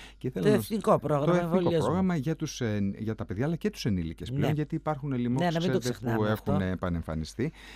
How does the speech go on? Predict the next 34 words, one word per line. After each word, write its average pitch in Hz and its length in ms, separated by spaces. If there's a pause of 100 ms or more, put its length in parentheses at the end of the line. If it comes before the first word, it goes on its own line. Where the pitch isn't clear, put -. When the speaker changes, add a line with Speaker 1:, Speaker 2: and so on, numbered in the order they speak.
(140)
Speaker 1:
Και 107 120
θέλω 160 340
να 101 480
κατακεραυνώσω, 104 920
ας 85 80
μου 80 80
επιτραπεί 78 380
η 87 60
έκφραση, 160 680
όλους 135 420
αυτούς 123 400
που 107 100
με 92 120
σκεπτικισμό 90 1000 (220)
στέκονται 104 560
στην 117 240
επιστήμη 165 520
που 127 100
κρύβεται 135 320
πίσω 120 160
από - 80
τα 107 80
εμβόλια. 85 480 (320)
Εγώ - 240
δεν 117 180
λέω 123 140
ότι 101 160
δεν 90 180
έχουν 90 240
γίνει 85 580
και 95 120
στα - 180
εμβόλια 90 460
διάφορα 87 840